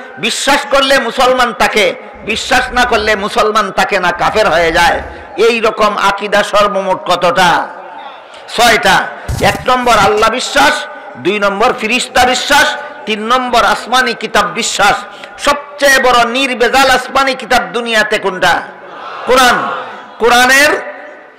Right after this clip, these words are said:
সূরা আহজাবের চল্লিশ নম্বর আয়াতে আল্লাহ আমাদের নবীকে শেষ নবী বলে দিয়েছেন। কাদিয়ানীরা মানে না, এই জন্য যদি কাফের হয়,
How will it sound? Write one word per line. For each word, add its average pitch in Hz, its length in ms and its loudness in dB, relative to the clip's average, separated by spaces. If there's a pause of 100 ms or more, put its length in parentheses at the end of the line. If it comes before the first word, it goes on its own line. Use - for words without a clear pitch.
(220)
সূরা 247 260 0
আহজাবের 247 640 4 (140)
চল্লিশ 254 480 0
নম্বর 262 320 0
আয়াতে 247 440 4
আল্লাহ 220 380 4 (300)
আমাদের 254 440 2
নবীকে 240 340 0
শেষ - 460 -2
নবী 254 220 0
বলে 226 220 2
দিয়েছেন। 220 520 0 (320)
কাদিয়ানীরা 247 760 2
মানে 262 340 4
না, 262 160 4
এই 240 200 0
জন্য 254 380 -4
যদি 214 180 -4
কাফের 208 360 2
হয়, 208 320 2